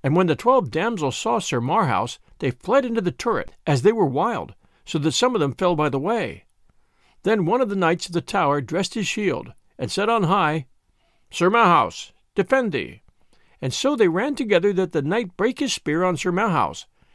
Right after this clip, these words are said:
and Sir Malhaus smote him so hard that he brake his neck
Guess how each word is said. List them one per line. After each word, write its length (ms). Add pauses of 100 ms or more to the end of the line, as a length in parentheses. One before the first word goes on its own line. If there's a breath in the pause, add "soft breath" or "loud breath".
(120)
and 100
Sir 160
Malhaus 460
smote 320
him 100
so 220
hard 320
that 120
he 60
brake 360
his 180
neck 320